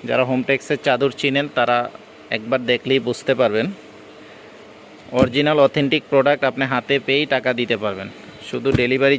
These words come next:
চার্জটা আপনাদের আগে অ্যাডভান্স করতে হবে। প্রাইস, কোম্পানির প্রাইস হচ্ছে ষোলোশো পঞ্চাশ টাকা। কোম্পানির প্রাইস কীভাবে যাচাই করবেন? হোমটেক্সের অফিসিয়াল ওয়েবসাইটে যাবেন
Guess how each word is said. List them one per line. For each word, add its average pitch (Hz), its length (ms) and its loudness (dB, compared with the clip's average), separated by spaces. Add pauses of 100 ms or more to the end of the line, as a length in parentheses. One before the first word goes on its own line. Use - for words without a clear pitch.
চার্জটা 131 480 0
আপনাদের 135 380 -2 (1120)
আগে 117 220 -4
অ্যাডভান্স 135 420 0
করতে 120 300 -4
হবে। 98 260 -6 (800)
প্রাইস, 131 480 -2 (840)
কোম্পানির 139 480 2
প্রাইস 143 300 2
হচ্ছে 147 300 0
ষোলোশো 143 520 -2
পঞ্চাশ 127 360 0
টাকা। 101 220 -2
কোম্পানির 131 460 -2
প্রাইস 143 320 0
কীভাবে 135 340 2
যাচাই 131 320 0
করবেন? 135 340 2
হোমটেক্সের 139 680 0
অফিসিয়াল 131 600 0
ওয়েবসাইটে 123 440 2
যাবেন 98 280 -4